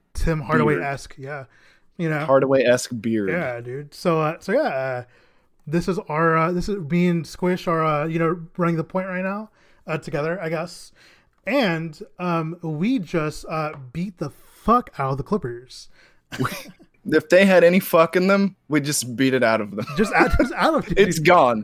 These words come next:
Speaker 1: Dude,
Speaker 2: Their fuck is gone. <laughs>
Speaker 1: I, I can't, like, I can believe it, but I can't believe it. Like, I know that, like, you know, Kawhi wasn't playing. I know Clippers fans, all twelve of them, are gonna give that excuse.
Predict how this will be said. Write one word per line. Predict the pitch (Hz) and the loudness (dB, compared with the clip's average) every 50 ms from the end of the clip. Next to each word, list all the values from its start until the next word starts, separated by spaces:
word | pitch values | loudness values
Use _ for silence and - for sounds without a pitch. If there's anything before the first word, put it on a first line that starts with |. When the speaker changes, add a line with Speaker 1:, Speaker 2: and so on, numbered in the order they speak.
| - | -2
Speaker 1:
Dude, | 165 - | 2 4
Speaker 2:
Their | 170 180 | 6 6
fuck | 170 - 208 185 - - | 6 4 2 2 2 -2
is | 170 - | -8 -8
gone. | 147 135 143 143 135 127 117 117 117 - - | -2 2 4 4 4 4 2 -2 -6 -8 -8
<laughs> | - | -6
Speaker 1:
I, | 160 165 - 214 - 165 151 | -4 -4 -4 -4 -2 -2 -2
I | 160 | -4
can't, | 156 - - - - 147 147 165 175 - | -4 -6 -12 -12 -10 -8 -8 -8 -8 -8
like, | 156 151 147 - _ _ _ _ _ _ _ | -8 -8 -8 -10 _ _ _ _ _ _ _
I | - 170 | -4 -4
can | 170 - - 156 156 170 | -4 -4 -4 -4 -2 -2
believe | 170 185 202 208 226 | -2 -2 -2 0 -2
it, | 254 247 | -2 -2
but | 156 147 135 | -2 -6 -8
I | 135 | -8
can't | 113 - 143 143 156 156 | -8 -10 -12 -12 -10 -10
believe | 156 170 170 190 202 214 | -8 -6 -6 -6 -6 -6
it. | 220 233 233 185 | -8 -10 -10 -12
Like, | 160 135 127 123 123 - _ _ _ _ _ _ _ _ _ _ _ | -14 -16 -16 -18 -20 -20 _ _ _ _ _ _ _ _ _ _ _
I | - 170 185 | -6 -4 -2
know | 175 165 165 151 160 165 160 156 | -2 -2 -2 -2 0 -2 -2 -2
that, | 151 156 151 160 | -4 -6 -6 -6
like, | 143 143 135 - _ _ _ _ _ _ _ - | -8 -8 -10 -10 _ _ _ _ _ _ _ -6
you | 165 165 | -4 -4
know, | 151 | -4
Kawhi | - - - 165 156 156 143 | -6 -4 -4 -2 0 0 0
wasn't | 147 151 143 151 127 | 0 0 -2 -4 -8
playing. | - - 135 135 135 135 135 135 139 131 131 135 127 - _ _ _ _ _ _ _ _ _ _ _ _ | -10 -12 -10 -10 -10 -10 -10 -12 -12 -14 -14 -16 -18 -20 _ _ _ _ _ _ _ _ _ _ _ _
I | 165 165 170 | -6 -2 0
know | 175 196 196 190 | 2 2 2 2
Clippers | 190 - - 180 - 185 170 - | 0 -2 -6 -6 -4 -6 -6 -6
fans, | - 165 156 156 160 160 151 - | -6 -8 -6 -4 -6 -6 -6 -6
all | 156 156 156 | -4 -4 -4
twelve | 151 - - 156 147 143 147 | -4 -2 -2 -2 -2 -4 -4
of | 151 139 | -6 -6
them, | 156 151 147 | -4 -4 -4
are | 147 | -6
gonna | 143 147 143 | -6 -8 -8
give | 131 147 147 143 | -8 -8 -8 -6
that | 143 139 143 | -6 -8 -10
excuse. | 151 - - - - 127 131 135 135 - - - - | -10 -14 -18 -20 -18 -16 -16 -16 -18 -20 -20 -20 -20